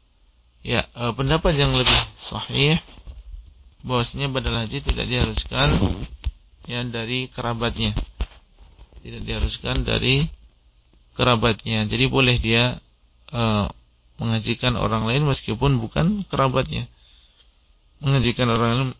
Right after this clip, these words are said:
orang lain meskipun bukan kerabatnya, maka ini diperbolehkan dan tidak diharuskan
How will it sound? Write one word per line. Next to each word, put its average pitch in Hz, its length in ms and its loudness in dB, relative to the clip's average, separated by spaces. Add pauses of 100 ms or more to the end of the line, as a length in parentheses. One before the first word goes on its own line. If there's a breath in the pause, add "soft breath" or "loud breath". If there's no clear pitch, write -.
(160)
orang 127 260 4
lain 131 160 2
meskipun 123 480 -10
bukan 127 460 -10 (320)
kerabatnya, 120 500 -2
maka 120 300 -4
ini 127 240 0
diperbolehkan 117 1600 -4
dan 107 220 -4
tidak 139 260 0
diharuskan 127 720 0